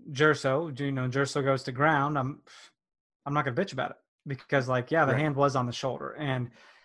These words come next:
Speaker 1: did Puncec need to do that? Not at all. I, I, I think he's already beat. And of course he's beat, or he wouldn't have done that. He wouldn't have put his hand on the shoulder. But
Speaker 2: Yeah.
Speaker 1: I, I don't know what you do in that moment. Just,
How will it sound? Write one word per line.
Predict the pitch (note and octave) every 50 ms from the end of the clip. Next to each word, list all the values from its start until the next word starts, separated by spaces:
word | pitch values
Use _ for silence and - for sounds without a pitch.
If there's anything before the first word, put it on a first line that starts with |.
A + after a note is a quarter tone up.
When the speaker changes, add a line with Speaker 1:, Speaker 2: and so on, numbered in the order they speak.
| _ _ _ _ _ _ - F#3 D3
Speaker 1:
did | C3 C#3+ D3 D3+ D#3 D3+ D#3+ - - _ -
Puncec | - D#3+ E3 D#3 - D#3 D3+ D3+ - -
need | D3 D3 D3+ D3 -
to | D3+ C3
do | A#2 A2+ - B2 B2+ C#3+
that? | D#3 F3+ F3+ F#3+ G#3+ G3+ - - - - _ _ -
Not | D3 C#3+ D3 E3 D#3
at | D3
all. | D#3 - - C3 A2+ - -
I, | C#3 C#3+
I, | C#3+ C#3 C#3+ C#3+ C3+ _ - _ _ _ _ _ _ _ -
I | -
think | - - F3+ -
he's | - F3+ D3+ C#3+
already | C#3 F3 F3 E3 E3+ E3 C#3+ - - -
beat. | E3 C#3+ B2+ C#3+ - - - - _ _ _ _ _ _ _ _ _ _
And | - E3+
of | E3 E3
course | - C4+ G3+
he's | D3+ C#3 B2+
beat, | A#2 C3 B2 B2+ C#3
or | C#3 C#3+ C#3
he | C#3 C#3
wouldn't | D#3 D3+
have | D3 C3
done | C3+ D#3+ E3+ D#3+
that. | B2+ A2+ A2+ -
He | D3 C3+
wouldn't | C3+ C#3+ C#3 C3+
have | B2+
put | - D#3+ D3+
his | C#3 A#2+
hand | C#3 C#3 C3 B2
on | B2 A#2+
the | A#2+
shoulder. | - - C3 A#2+ A#2 A#2+ A2+ G#2+ - -
But | C#3 B2+ B2 B2+
Speaker 2:
Yeah. | A#2 A2+ G#2+ G#2 A2 _ _ _ _ _ _ _ _ _ _ _ _ _ _ _ _ -
Speaker 1:
I, | E3+ F3 D#3+ F3+
I |
don't | F#3+ G3+
know | G3
what | F#3+ G3 F#3+ F3+
you | E3+
do | C#3+ E3+ F#3 F#3
in | E3 C#3+
that | B2 C3+ C3
moment. | B2+ A#2+ A#2 A2+ A#2 A#2
Just, | - C#3 C3 B2 - - _